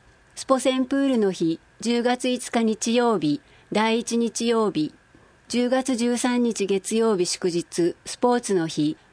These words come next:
午前十時から午後七時、一時間料金で遊び放題。申し込み、問い合わせ、市民スポーツセンタ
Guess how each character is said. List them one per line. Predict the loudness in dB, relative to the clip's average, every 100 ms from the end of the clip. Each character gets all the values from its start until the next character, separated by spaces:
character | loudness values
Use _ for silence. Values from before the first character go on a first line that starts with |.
| _ _ _ _ _ _
午 | 0
前 | 2 2 0
十 | 0 0
時 | -2
か | -2 0
ら | 0 -2 -2
午 | -2
後 | 0
七 | -4 -4 -4 -2
時、 | -2 -4 _ _ _ _ _ _
一 | -4 -2
時 | -2
間 | -2 0 2
料 | 2 0
金 | 0 0 0
で | 0 -2
遊 | -2 -2
び | -2 0
放 | 0 0
題。 | 0 -4 -8 -20 -20 _ _ _ -2
申 | 0
し | -2 0
込 | 0
み、 | 2 -2
問 | 0 0 2
い |
合 | 2
わ | 2 0
せ、 | -2 -2 -4 _ _ -20 -20 _
市 | -6 0
民 | 2 2
ス | -2
ポ | 0 0
ー | 0
ツ | -2
セ | 0 0
ン | 0
タ | -2 -4 -6